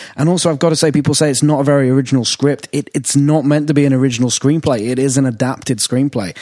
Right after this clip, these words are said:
adapted from Tomb Raider twenty thirteen, one of the most interesting, uh, examples of the franchise that really brought it back to life. Joel mentioned that it doesn't feel like Lara Croft. I don't think that's a bad thing. I think this was a character that could have been something great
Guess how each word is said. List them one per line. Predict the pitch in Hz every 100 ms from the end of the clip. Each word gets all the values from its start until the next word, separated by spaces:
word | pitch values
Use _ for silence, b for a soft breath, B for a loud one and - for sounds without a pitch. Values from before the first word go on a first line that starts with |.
| B B
adapted | 131 127 131 139
from | - 127
Tomb | - 147
Raider | 131 123
twenty | 127 127 135
thirteen, | 143 135 117 107 104 B B
one | 131
of | 143
the |
most | 135 131 -
interesting, | 135 127 127 135 127 123
uh, | - 123
examples | 113 117 127 113
of |
the | 110
franchise | 110 123 - 113 117
that | 104
really | 120 143 143
brought | 123 123 117
it |
back | 90 113
to | -
life. | 101 123 117 - - - - -
Joel | - 170 180
mentioned | 175 160 160
that | 139
it | 143 -
doesn't | 170 165 160
feel | - 160
like | 143 139
Lara | 135 135 127
Croft. | - 156 - -
I | 180
don't | 214
think | 202
that's | 196 170
a |
bad | 147 160 135
thing. | 170 170
I | 123 180
think | 190
this | 160 -
was | 147
a | 135
character | 170 170 156 131
that | 113
could | 180
have | 165
been | 160
something | 147 151 135 120
great | 147 139